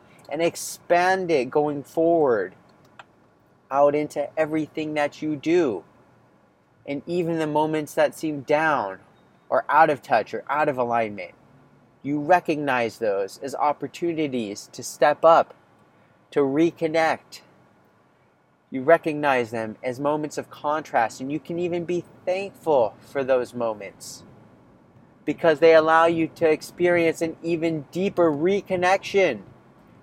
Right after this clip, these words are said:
with your true self, with the intuition, with your highest and best version of yourself. And because you're more and more aware of this contrast, it becomes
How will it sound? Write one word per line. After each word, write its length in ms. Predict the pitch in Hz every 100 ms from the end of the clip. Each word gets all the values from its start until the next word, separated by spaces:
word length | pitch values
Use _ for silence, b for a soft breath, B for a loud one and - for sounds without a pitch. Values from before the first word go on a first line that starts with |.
| _
with 220 | 156 151 160
your 100 | 147
true 260 | - 156
self, 360 | - 156 135 147
with 160 | 143
the 120 | 156 -
intuition, 720 | 160 - 151 147 143 143 127
with 220 | 135 -
your 140 | 139
highest 480 | 127 - 143 135 -
and 160 | 131 127
best 280 | 127 127 -
version 540 | 120 139 139 120 123
of 160 | 123 120
yourself. 640 | 117 - 117 98 90 - - - - - _ - - _ _ _ _ - - - -
And 100 | 151
because 440 | 156 - 180 170
you're 260 | 160 165 156 - 147
more 300 | 165 175 165
and 80 | 160
more 260 | 165 160
aware 880 | 147 147 143 160 170 180 143 135 135 - - - - _ -
of 240 | 143 131 - -
this 240 | 156 147 -
contrast, 800 | - 151 156 - 135 120 - - - - - - - - -
it 120 | 151
becomes 420 | 156 - 170 156